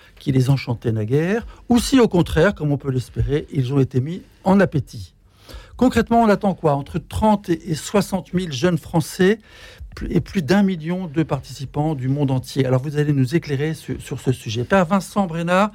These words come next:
vous avez une demi-heure pour donner envie à nos auditeurs ou à leurs enfants ou petits-enfants de venir l'été prochain à Lisbonne, la dernière semaine de juillet et surtout la première semaine d'août. Alors, où en sommes-nous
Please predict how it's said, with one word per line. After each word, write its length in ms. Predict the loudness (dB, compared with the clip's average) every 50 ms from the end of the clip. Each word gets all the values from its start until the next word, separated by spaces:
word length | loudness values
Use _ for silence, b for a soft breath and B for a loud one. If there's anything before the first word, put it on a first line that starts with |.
| B B B B B B B B
vous 200 | -2 2 4 4
avez 320 | 4 6 4 4 2 -2 _ _
une 160 | 2 4 4 6
demi-heure 580 | 6 6 6 6 6 6 6 4 2 0 -6 -16 b b b b b b b b b _
pour 220 | 0 2 2 4
donner 260 | 4 4 4 4 2 2 2
envie 340 | 2 2 2 2 2 2 4
à 40 |
nos 100 | 4 4
auditeurs 600 | 4 2 0 0 -2 -8 0 4 4 4 4 2
ou 80 | 0 2
à 40 | 2
leurs 260 | 2 2 2 0 0
enfants 300 | -2 -2 -2 -2 -2 -2
ou 40 | -2
petits-enfants 640 | -4 -6 -6 -4 -4 -2 -4 -4 0 0 0 0 0 b b b b b
de 100 | 0 0
venir 320 | 4 4 4 4 6 4 4
l'été 240 | 2 2 2 0
prochain 400 | -2 2 0 0 0 2 0 0 -2 0 _
à 80 | 0 0
Lisbonne, 540 | 0 -2 -2 0 2 4 4 2 2 -2 -4 -8
la 140 | -4 -4 2
dernière 280 | 2 2 2 2 -2 -2
semaine 340 | -2 -2 0 0 0 0
de 100 | 2 2
juillet 460 | 0 0 -2 -6 0 2 2 2 2 -2 _
et 80 | -4 -4
surtout 380 | -4 -6 -14 -14 -10 -6 -4
la 80 | -4 -4
première 400 | -4 -2 -4 -2 -2 -2 -6 -8
semaine 400 | -6 -4 -2 0 0 0 -2 0
d'août. 320 | -2 -2 -2 -2 -6 -12 B B B B B B 2
Alors, 280 | 2 2 2 2 2
où 60 | 2 2
en 60 | 2
sommes-nous 580 | 2 2 2 4 4 4 4 4 2 2 0